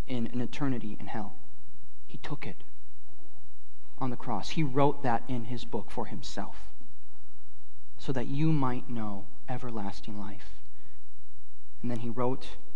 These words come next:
in his book for you that he would save you,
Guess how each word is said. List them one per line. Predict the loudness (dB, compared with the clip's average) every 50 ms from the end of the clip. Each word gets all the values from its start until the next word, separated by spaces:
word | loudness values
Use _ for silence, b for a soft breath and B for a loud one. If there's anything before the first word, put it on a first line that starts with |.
| 0 0 0 0 0 0 0 0 0 0 0 0 0 0 0 0
in | 0
his | 0 0
book | 0 0 0 0
for | 0 0 0
you | 0 0 0 0 0 0 0 0 0 0 0 0 0 0 0 0 0 0 0
that | 0 0 0 0 0 0 0 0 0 0 0 0 0 0 0 0 0 0
he | 0 0
would | 0 0
save | 0 0 0 0 0 0
you, | 0 0 0